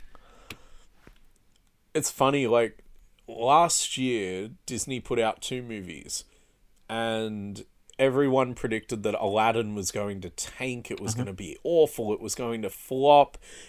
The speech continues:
Speaker 1: How dare they put Will Smith in as the genie, this, that, and the other, and everyone was like, "Oh, forget about Aladdin, we'll just ignore that. The prestige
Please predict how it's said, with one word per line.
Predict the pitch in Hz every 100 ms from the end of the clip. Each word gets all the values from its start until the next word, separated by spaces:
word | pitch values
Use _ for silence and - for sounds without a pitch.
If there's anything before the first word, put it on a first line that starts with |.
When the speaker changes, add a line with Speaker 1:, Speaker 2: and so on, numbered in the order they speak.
| -
Speaker 1:
How | - 151 139 101 -
dare | 127 139 135
they | 131 131
put | 117 143 139
Will | 104 135
Smith | 131 - 120 131 -
in | 127
as | 131 104
the | - 113
genie, | 90 - 135 143 139 135 131
this, | 113 123 -
that, | 127
and | 110
the | 117
other, | 127 131 -
and | 113 117
everyone | 120 127 120
was | 110
like, | 110 117
"Oh, | 113
forget | - 104 117
about | 110 107
Aladdin, | 104 104 107 104 104 - - _ -
we'll | 117
just | 113 110 -
ignore | 98 107 117 113
that. | 110 113
The | 92
prestige | - - 123 117 - 123 113 101